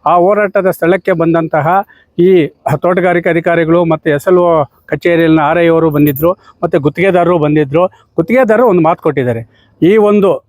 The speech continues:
ವೆಂಕಟೇಶಪ್ಪನವರ ರೈತರ ಜಮೀನಿನ ಸಮಸ್ಯೆ ಬಗೆಹರಿಸೋವರೆಗೂ ಆ ಒಂದು ಎಕರೆಯಲ್ಲಿ ನಾನು ಯಾವುದೇ ಕಾಮಗಾರಿ ಮಾಡಲ್ಲ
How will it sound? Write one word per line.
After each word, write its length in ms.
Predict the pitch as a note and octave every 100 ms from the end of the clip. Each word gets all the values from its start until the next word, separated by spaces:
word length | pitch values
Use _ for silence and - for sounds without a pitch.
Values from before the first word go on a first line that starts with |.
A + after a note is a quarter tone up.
| _ -
ವೆಂಕಟೇಶಪ್ಪನವರ 920 | D#3 F#3 G#3+ G#3 G3+ - F#3+ F3+ F3 E3+ - _ _ C#3
ರೈತರ 320 | E3+ G3 F#3+ F#3 G3 - C3
ಜಮೀನಿನ 520 | D3 F3+ F#3+ F#3 F3 F#3+ A3 _ _ _
ಸಮಸ್ಯೆ 480 | - D#3+ G3+ - G#3
ಬಗೆಹರಿಸೋವರೆಗೂ 880 | D3 D#3 F#3 E3+ D#3+ D3 C#3 D3+ A3 - - -
ಆ 160 | D3
ಒಂದು 380 | F#3+ G3 G3 F#3
ಎಕರೆಯಲ್ಲಿ 500 | C#3+ D#3 G3+ G3 F3+
ನಾನು 220 | G3+ E3
ಯಾವುದೇ 320 | D#3 D#3+ F3+ F#3
ಕಾಮಗಾರಿ 480 | D#3+ E3 D3+ D3
ಮಾಡಲ್ಲ 420 | E3 B2+ B2+ A#2